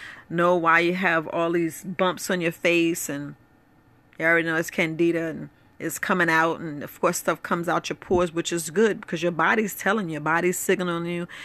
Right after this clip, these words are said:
But look, small intestines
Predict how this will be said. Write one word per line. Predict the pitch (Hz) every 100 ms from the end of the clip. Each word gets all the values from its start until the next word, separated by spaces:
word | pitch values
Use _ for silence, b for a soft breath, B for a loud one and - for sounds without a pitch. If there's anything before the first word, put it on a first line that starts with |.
| B B -
But | 175
look, | 180 170 - _ _ _ -
small | - 185 175 180
intestines | 180 - 180 180 - 170 165 -